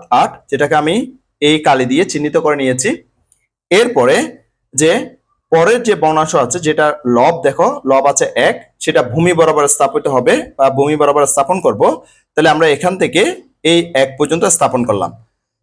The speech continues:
তাহলে আমরা গুণ করে কি পেলাম? এই যে এখানে আট, এখানে এক, আট একে আট, অর্থাৎ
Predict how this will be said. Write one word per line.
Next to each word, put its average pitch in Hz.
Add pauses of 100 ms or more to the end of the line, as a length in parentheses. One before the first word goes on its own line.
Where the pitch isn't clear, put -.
(100)
তাহলে 185
আমরা 180 (260)
গুণ 156
করে 165
কি 180
পেলাম? 165 (460)
এই -
যে 151 (120)
এখানে 190
আট, 214
এখানে 151 (220)
এক, 240 (460)
আট 135
একে 180 (420)
আট, 117 (560)
অর্থাৎ 190